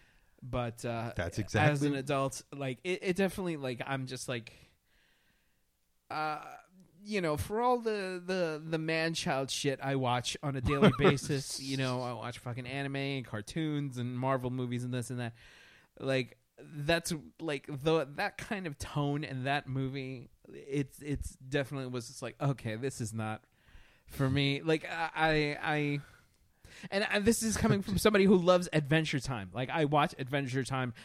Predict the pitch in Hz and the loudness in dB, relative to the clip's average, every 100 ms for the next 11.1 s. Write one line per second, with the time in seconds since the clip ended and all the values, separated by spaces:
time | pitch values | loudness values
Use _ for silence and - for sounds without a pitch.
0 | - - 139 165 160 117 113 113 135 139 | -10 0 4 6 6 4 0 -2 2 2
1 | 139 131 135 135 135 123 123 139 143 135 | 2 2 2 2 0 0 0 0 0 2
2 | 131 131 139 127 131 131 147 131 139 127 | 2 4 2 2 0 2 0 2 2 0
3 | - - - - 175 156 139 127 139 147 | -8 -20 -20 -10 0 2 2 2 0 0
4 | 147 165 147 147 151 156 107 - - - | 2 4 2 2 2 2 0 -10 -20 6
5 | 139 160 156 - - - 170 151 120 - | 10 10 8 0 -14 -2 4 6 6 8
6 | 143 143 135 254 190 - - - - - | 8 8 6 -2 -6 -8 -16 -20 -20 -20
7 | - 160 160 135 - 196 180 175 - - | -4 0 0 2 2 2 2 -2 -6 -10
8 | - - 165 160 139 131 151 - 160 170 | -8 -4 -4 -4 -6 -2 -2 0 -2 -2
9 | - 160 127 117 - 107 - - 151 151 | -6 -4 -4 -4 -8 -8 -10 -6 0 2
10 | 151 - 156 151 151 143 131 - 147 135 | 0 -2 -4 -2 -2 -2 -6 -8 -6 -4